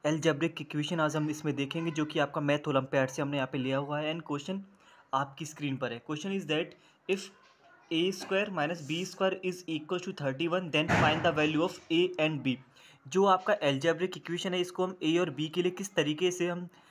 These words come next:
सॉल्व करेंगे, so we will see in this video। Before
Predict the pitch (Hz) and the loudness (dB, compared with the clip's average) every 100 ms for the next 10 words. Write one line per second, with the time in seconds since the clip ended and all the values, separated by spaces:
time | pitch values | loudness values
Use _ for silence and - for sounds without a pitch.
0 | - - - - 151 165 170 165 175 180 | -20 -20 -6 2 4 4 4 4 2 0
1 | 175 147 156 165 - 170 185 185 170 180 | 0 2 2 -2 0 0 0 -4 -4 -2
2 | 175 208 214 - _ _ - 127 147 190 | 0 0 -2 -14 _ _ -8 -2 0 4
3 | 214 | 4